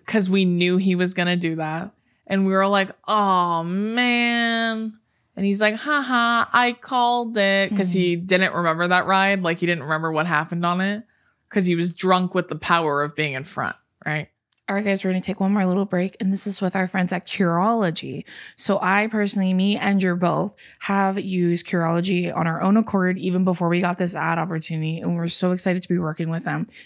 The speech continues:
Speaker 2: because we both had really wonderful experiences. So our skin has a huge effect on our confidence. If you have acne or you're noticing signs of aging, I personally wanna recommend Curology. I, um, was able to address certain skincare concerns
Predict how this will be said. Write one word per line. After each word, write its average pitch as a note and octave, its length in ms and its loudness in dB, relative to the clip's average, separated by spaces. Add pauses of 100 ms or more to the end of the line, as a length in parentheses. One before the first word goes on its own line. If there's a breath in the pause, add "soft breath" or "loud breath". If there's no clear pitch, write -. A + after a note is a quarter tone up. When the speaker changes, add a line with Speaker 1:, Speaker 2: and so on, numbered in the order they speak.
Speaker 2:
because F3+ 240 -2
we F#3 60 4
both F3 200 0
had F3+ 200 -2
really E3+ 240 2
wonderful E3 400 -2
experiences. - 640 -6 (300 loud breath)
So - 200 2
our G3+ 240 2
skin A3+ 260 0
has G3 120 2
a G3 60 -2
huge A#3 320 0
effect F#3 300 -2
on F#3 60 2
our F3 120 0
confidence. F3 580 -4
If A3+ 160 0
you A3+ 80 4
have G#3+ 120 0
acne F3 340 0
or F3 100 -2
you're E3 100 2
noticing F3+ 420 0
signs D#3+ 260 -4
of D#3 120 -8
aging, G3 460 0 (380 loud breath)
I G3 160 2
personally A#3 420 0
wanna E3+ 220 2
recommend F3 420 0
Curology. D#3 560 -6 (500 loud breath)
I, A3 540 2
um, F#3 460 0
was G3 160 2
able G3 180 2
to G#3 240 0
address F3 300 0
certain G3 220 -2
skincare F3+ 440 -2
concerns E3+ 600 -2